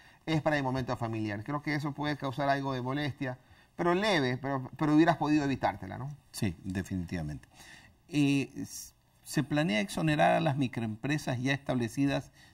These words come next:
Speaker 2: de pagar el impuesto a la renta por sus primeros once mil dólares de utilidad.
Speaker 1: Sí, yo, yo, yo <clears throat> creo que, que el gobierno debería insistir en la cultura tributaria,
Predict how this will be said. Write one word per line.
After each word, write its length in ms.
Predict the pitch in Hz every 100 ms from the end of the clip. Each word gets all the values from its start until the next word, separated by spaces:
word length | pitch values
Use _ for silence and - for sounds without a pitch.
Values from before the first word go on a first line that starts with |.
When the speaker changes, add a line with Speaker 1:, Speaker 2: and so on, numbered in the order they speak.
| _
Speaker 2:
de 160 | 107 113
pagar 380 | 113 113 139
el 100 | 151
impuesto 460 | 131 104 135 131 -
a 40 |
la 120 | 120 104
renta 400 | 123 123 127 127
por 120 | 117
sus 140 | 107
primeros 460 | - 104 110 117 117
once 240 | 113 -
mil 240 | 101 110 104
dólares 340 | 101 101 90
de 60 | 82
utilidad. 440 | - 71 71 - - - - _ _ - - _ _ - 160
Speaker 1:
Sí, 260 | 147 127 - - - _ 220 - -
yo, 240 | 247 262
yo, 20 | - - _ 147
yo 100 | 104
<clears throat> 60 | 87
creo 300 | 247 247 -
que, 340 | 196 175 - -
que 160 | 165
el 60 | 160
gobierno 680 | 151 151 185 202 190 175 - _ _ _ -
debería 800 | 143 147 143 156 175 170 156 - _ _ _ -
insistir 640 | 147 139 139 - 156 170
en 80 | 165
la 100 | 139
cultura 440 | 127 113 139 139
tributaria, 720 | 131 120 120 107 113 101 98